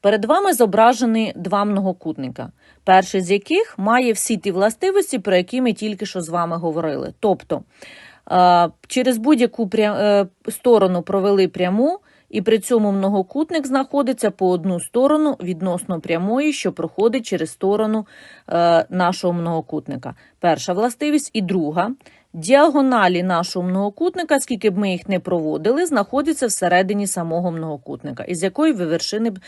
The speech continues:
це не проводили. Якщо ми подивимося на рисунок другого многокутника, то уже перша властивість у нас не спрацьовує. Так, так як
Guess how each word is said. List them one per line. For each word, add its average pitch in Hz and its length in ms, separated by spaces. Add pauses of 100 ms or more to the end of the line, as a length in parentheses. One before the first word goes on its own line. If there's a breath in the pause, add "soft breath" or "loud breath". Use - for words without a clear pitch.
(180 loud breath)
це 185 340
не 180 160
проводили. 151 640 (580 loud breath)
Якщо 339 300
ми 440 100
подивимося 311 720
на 240 160
рисунок 277 520
другого 190 500
многокутника, 233 880 (300 loud breath)
то 247 100
уже 277 380
перша 330 460
властивість 294 760
у 240 80
нас 247 300
не 226 120
спрацьовує. 196 800 (300 loud breath)
Так, 226 240 (340)
так 226 300
як 196 220